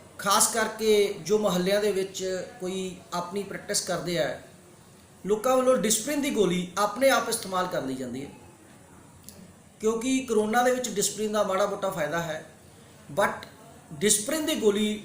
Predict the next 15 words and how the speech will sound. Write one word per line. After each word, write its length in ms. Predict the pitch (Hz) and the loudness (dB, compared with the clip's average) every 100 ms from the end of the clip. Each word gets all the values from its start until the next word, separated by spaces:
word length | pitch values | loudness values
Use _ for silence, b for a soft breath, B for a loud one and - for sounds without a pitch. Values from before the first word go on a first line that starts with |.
| 143 | -2
ਡੇਂਗੂ 300 | 185 208 262 | 0 0 0
ਦੇ 120 | 277 | -2
ਪੇਸ਼ੈਂਟ 480 | 277 202 214 214 175 | 0 0 0 -4 -6
ਜਿਹਦੇ 260 | 202 233 | -6 -6
'ਚ 60 | 247 | -6
ਪਲੇਟਲੈਟਸ 600 | - 214 214 247 247 - | -4 -2 -2 -2 -2 -2
ਘਟੀਆਂ 280 | 170 165 160 | -4 -4 -4
ਹੈ, 140 | - - - - - | -6 -12 -20 -20 -6
ਇਹ 60 | 233 | -2
ਮੇਜਰ 340 | 233 226 277 | 0 2 0
ਬਲੀਡਿੰਗ 320 | 214 202 214 | 0 0 2
ਦਾ 100 | 202 | 2
ਕਾਰਨ 320 | 202 165 156 147 | 2 2 0 -2
ਬਣ 100 | 123 | -4
ਸਕਦੀ। 300 | - - | -6 -8